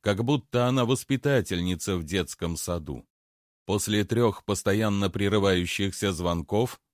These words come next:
выяснилось, что вчера вылет из Мумбаи сильно задержался, а через несколько часов они сели в каком-то захолустье. Виден был песок,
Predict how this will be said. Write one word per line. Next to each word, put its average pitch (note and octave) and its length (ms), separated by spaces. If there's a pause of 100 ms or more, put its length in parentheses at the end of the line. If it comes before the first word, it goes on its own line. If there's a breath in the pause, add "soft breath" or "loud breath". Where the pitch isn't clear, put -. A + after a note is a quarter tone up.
выяснилось, C3+ 760
что - 320
вчера A#2 460
вылет A2+ 380
из F2+ 180
Мумбаи G#2 680
сильно A#2+ 460
задержался, A2 1040 (320)
а F#2 160
через A2+ 280
несколько A2+ 540
часов C3+ 480
они A2+ 240
сели C3+ 300
в - 100
каком-то C3+ 540
захолустье. A#2+ 920 (240)
Виден F#2 400
был E2+ 220
песок, C#3+ 520